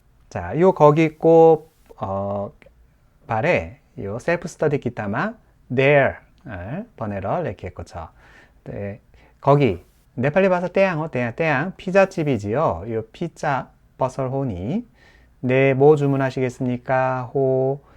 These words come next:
자, 깨 오더 거르는 운척기. 요 짱이 마스타마, 요 꾸락가니 뻔히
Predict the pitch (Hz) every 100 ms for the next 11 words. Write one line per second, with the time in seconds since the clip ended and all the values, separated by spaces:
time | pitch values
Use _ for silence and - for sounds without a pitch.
0 | _ _ _ - 95 107 160 - 160 147
1 | 101 123 131 127 117 123 123 92 98 95
2 | - 151 165 175 196 - _ - - -
3 | 180 220 175 196 160 135 - 143 151 160
4 | - - 160 180 175 170 - 151 143 139
5 | 147 135